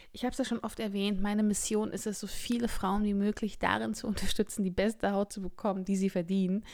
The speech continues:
und wirklich die Hautprobleme langfristig und ganzheitlich von innen und außen in den Griff zu bekommen. Und, ähm, ja, dabei möchte ich dich einfach so unfassbar unterstützen.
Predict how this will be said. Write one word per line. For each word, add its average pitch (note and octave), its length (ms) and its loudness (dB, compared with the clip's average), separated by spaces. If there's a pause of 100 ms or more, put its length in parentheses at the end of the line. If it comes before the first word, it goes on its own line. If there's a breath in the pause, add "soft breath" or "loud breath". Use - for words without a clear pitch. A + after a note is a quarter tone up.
(400 loud breath)
und G3 160 0
wirklich G3 220 -2
die F3+ 140 -4
Hautprobleme F#3 560 -4
langfristig F3+ 640 -6
und - 100 -6
ganzheitlich - 640 -6
von F3+ 240 -4
innen F#3+ 320 2
und F#3+ 240 -8
außen F3 480 -4 (400 loud breath)
in F3 120 -10
den F3 120 -6
Griff E3+ 240 -2
zu - 140 -4
bekommen. - 500 4 (220)
Und, F3+ 640 -8
ähm, F3+ 420 -8 (240)
ja, G#3 180 0
dabei - 280 -4
möchte G#3 260 -2
ich A3 80 -4
dich A3+ 180 -4
einfach G#3+ 340 -4
so A3 240 -2
unfassbar A#3+ 760 -2
unterstützen. A3 920 -2